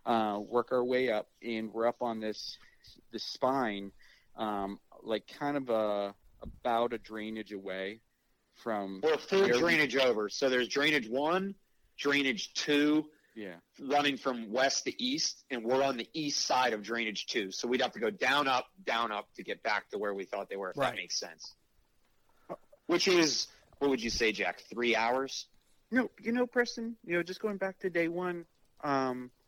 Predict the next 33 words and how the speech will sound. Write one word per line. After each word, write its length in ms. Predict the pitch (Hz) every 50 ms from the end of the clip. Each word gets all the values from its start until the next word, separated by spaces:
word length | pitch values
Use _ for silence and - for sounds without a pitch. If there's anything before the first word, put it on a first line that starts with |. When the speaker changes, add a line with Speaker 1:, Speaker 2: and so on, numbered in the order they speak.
| _ _ _ _ _ _ _ _ _ _ _ _ _ _ _
Speaker 1:
that 160 | - 208 233 233
wasn't 420 | 240 262 285 277 - 233 156 -
the 140 | 135 120 117
end 160 | 107 98 90
of 80 | 95 101
the 60 | 104
day. 240 | - 98 92 95 90
We, 200 | - 170 202 196 - - 175
it 120 | 175 175
was, 260 | 190 196 196 - - _ _
it 40 | - -
was 140 | - - - -
later 300 | 214 226 220 220 220 214
on 100 | 214 208 208
that 180 | 202 170 - _ -
day, 380 | 185 185 185 185 185 190 190 - _ _ _ _ _ _ _ _ _ _ _ -
that 160 | 160 165 165
afternoon, 640 | 180 175 - - 185 170 180 202 196 185 170 151 156 -
we 80 | 170
were 140 | 156 139 139
working 340 | 139 147 175 180 - 185 175
our 100 | 160 160
way, 380 | 151 160 160 156 160 160 151 -
and 100 | 143 139
we 60 | 131 131
thought 280 | - 180 180 - -
we 120 | 147 151 147
might 200 | 147 143 139 131
have 100 | 120 - -
heard 200 | 214 220 208 -
something, 400 | - 151 127 120 - 131 123 123
and 180 | - 131 127 127
we 140 | 127 127